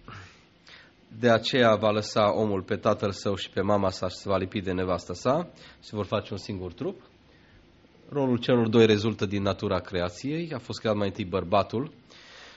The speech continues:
și fe-, fiind creat mai întâi bărbatul, aceasta ne spune care are responsabilitatea în familie. Femeia a fost creată ca să fie un ajutor potrivit, dar un ajutor potrivit nu la mofturile bărbatului, ci la ceea ce Dumnezeu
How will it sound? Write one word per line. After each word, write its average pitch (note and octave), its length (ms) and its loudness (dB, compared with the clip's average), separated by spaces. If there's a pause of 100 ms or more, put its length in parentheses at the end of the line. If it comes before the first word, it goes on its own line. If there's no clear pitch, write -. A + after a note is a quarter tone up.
și - 180 -8
fe-, B2 280 4
fiind A#2+ 260 -2
creat A#2 220 0
mai G#2+ 160 0
întâi G#2 220 -4
bărbatul, B2+ 840 -2 (320)
aceasta A2+ 420 -2
ne G2 60 -2
spune A2 300 0
care G#2 200 0
are G2 100 -4
responsabilitatea F#2+ 920 -4
în E2+ 60 -4
familie. D2+ 480 -10 (1400)
Femeia C#3+ 360 6
a B2+ 40 6
fost B2+ 260 0
creată A#2 480 4
ca G#2+ 200 -6
să - 140 -8
fie A2 160 -2
un G#2 60 4
ajutor G2+ 360 0
potrivit, F#2 680 -6 (920)
dar A2+ 120 6
un A#2 80 6
ajutor B2 420 4
potrivit A#2 420 -2
nu D3+ 80 -2
la G3+ 140 4
mofturile B2 540 2
bărbatului, F#2+ 640 0
ci B2+ 160 -12
la G2+ 120 -2
ceea G2 200 -4
ce - 160 -8
Dumnezeu F#2 720 -2